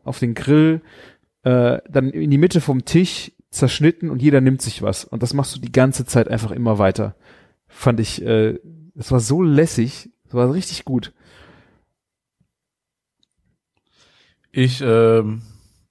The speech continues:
Speaker 2: kann das sehr gut nachvollziehen. Meine Kinder haben das sogar dann gemacht. Äh,
Speaker 1: Das
Speaker 2: kam
Speaker 1: hast du
Speaker 2: nach
Speaker 1: auch mal
Speaker 2: nach
Speaker 1: erzählt hier,
Speaker 2: Pizza.
Speaker 1: oder?
Speaker 2: Ja,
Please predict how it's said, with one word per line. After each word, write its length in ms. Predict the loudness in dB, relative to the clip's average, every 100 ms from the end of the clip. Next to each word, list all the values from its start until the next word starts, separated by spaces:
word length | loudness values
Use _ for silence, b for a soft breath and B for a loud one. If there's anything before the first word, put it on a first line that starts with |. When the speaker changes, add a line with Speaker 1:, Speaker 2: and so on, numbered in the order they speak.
| _
Speaker 2:
kann 180 | -6 -4
das 180 | -4 -4
sehr 140 | -4
gut 160 | -4 -6
nachvollziehen. 580 | -10 -10 -14 -12 -10 -10 -14 -20 -18 -8
Meine 220 | -6 -6
Kinder 340 | -4 -2 0
haben 140 | -2 -6
das 140 | -8
sogar 240 | -6 -6
dann 200 | -6 -8
gemacht. 400 | -8 -6 -8 -10 -12
Äh, 140 | -8
Speaker 1:
Das 120 | -4
Speaker 2:
kam 60 | 0
Speaker 1:
hast 80 | 2
du 40 | 2
Speaker 2:
nach 60 |
Speaker 1:
auch 40 | 4
mal 100 | 2
Speaker 2:
nach 60 |
Speaker 1:
erzählt 380 | 2 2 4 4
hier, 160 | 4 4
Speaker 2:
Pizza. 60 | 4
Speaker 1:
oder? 240 | 4 2 -4 b b b b b _
Speaker 2:
Ja, 100 | -4